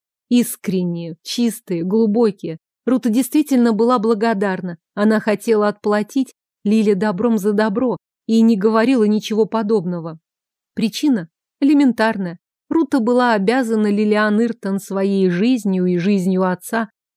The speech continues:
Сказать: «Я сделаю для вас не меньше», фактически пожелать человеку, чтобы он попал в беду, а она помогла. Нет, такого она сказать никогда не могла. Язык не поворачивался.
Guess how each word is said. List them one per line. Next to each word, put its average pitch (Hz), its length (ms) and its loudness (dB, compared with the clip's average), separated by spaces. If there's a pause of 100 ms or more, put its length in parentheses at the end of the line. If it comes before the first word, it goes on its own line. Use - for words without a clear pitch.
(160)
Сказать: 220 520 0
«Я 208 200 4
сделаю 208 480 2
для 214 260 0
вас 214 320 -4 (120)
не 226 180 4
меньше», 285 480 0 (260)
фактически 254 760 -2 (140)
пожелать 233 440 2
человеку, 247 540 0
чтобы 208 340 0
он 220 120 0
попал 214 480 0
в 190 60 -2
беду, 226 320 0
а 185 120 2
она 214 180 0
помогла. 185 580 -4 (360)
Нет, 214 280 0
такого 240 400 0
она 214 220 0
сказать 220 440 0
никогда 247 480 -2
не 190 120 0
могла. 180 440 -6 (320)
Язык 220 580 0
не 208 100 0
поворачивался. 190 880 -2